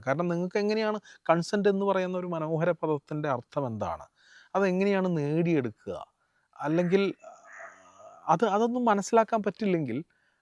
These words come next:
അത് വലിയൊരു പരിമിതിയാണ്. അപ്പോൾ അതിൻ്റെ, അപ്പോൾ അവിടെ കാരണം ഒരു പാട്രിയാർക്കൽ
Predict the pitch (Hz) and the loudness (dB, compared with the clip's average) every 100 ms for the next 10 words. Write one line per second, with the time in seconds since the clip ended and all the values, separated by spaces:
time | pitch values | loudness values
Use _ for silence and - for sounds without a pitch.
0 | _ 262 269 302 285 254 247 240 151 95 | _ -2 0 0 4 2 4 4 2 0
1 | - _ _ _ _ _ - 156 190 190 | -8 _ _ _ _ _ -8 -6 -2 0
2 | 208 214 247 233 76 85 80 _ _ _ | 0 2 0 0 -6 -8 -12 _ _ _
3 | _ _ - 185 190 190 196 226 226 220 | _ _ -2 2 6 6 6 4 0 4
4 | 220 247 262 233 180 - 226 220 214 | 4 4 0 2 0 2 0 0 -2